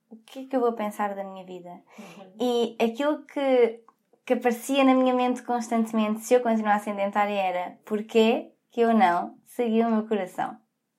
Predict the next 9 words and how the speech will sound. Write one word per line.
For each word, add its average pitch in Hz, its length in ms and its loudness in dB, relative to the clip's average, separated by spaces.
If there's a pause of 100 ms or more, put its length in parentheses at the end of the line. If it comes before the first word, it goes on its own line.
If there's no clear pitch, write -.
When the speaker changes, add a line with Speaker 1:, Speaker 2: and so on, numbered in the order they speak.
Speaker 1:
Ponto. 180 380 -2
Speaker 2:
Sim. - 60 -20 (400)
Speaker 1:
Eu 240 120 6
pensei, 220 680 -2
"Isto 226 180 -4
é 302 60 4
a 294 40 2
minha 269 220 4
vida. 175 460 -8